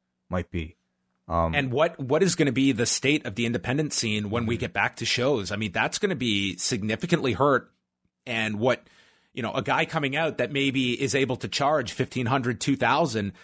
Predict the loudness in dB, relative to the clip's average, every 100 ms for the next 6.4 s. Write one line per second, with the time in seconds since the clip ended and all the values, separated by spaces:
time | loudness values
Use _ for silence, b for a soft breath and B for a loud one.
0 | B -6 -4 -4 -4 0 0 0 0 2
1 | 2 2 0 0 2 2 2 -4 -4 -4
2 | -2 0 0 -2 -4 -2 0 0 0 2
3 | 2 4 2 0 -4 -4 -2 2 2 0
4 | 2 2 2 -2 -6 -12 _ _ _ _
5 | _ -12 0 2 4 4 2 4 2 4
6 | 2 2 0